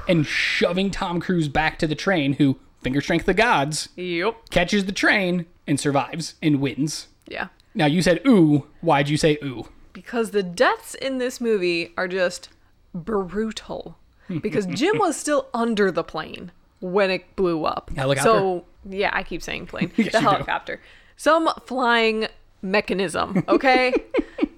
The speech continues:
Speaker 2: He was still under it, so he gets smushed. And
Speaker 1: Smushed.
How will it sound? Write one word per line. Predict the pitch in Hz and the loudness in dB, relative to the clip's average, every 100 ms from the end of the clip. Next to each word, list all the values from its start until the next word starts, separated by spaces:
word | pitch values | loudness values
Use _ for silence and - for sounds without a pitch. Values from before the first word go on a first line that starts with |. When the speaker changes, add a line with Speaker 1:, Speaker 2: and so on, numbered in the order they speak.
| _ | _
Speaker 2:
He | 196 311 | 2 4
was | 453 | 4
still | 466 349 - | 0 -8 -4
under | 285 247 | -2 2
it, | 220 - | 0 2
so | 233 214 | 2 2
he | - 339 | 0 0
gets | 440 381 - - - | 2 0 -4 -14 -16
smushed. | - - 202 190 - - - - - - | -10 -4 -2 -2 -4 -8 -10 -14 -8 -2
And | 202 | -2
Speaker 1:
Smushed. | 190 | -4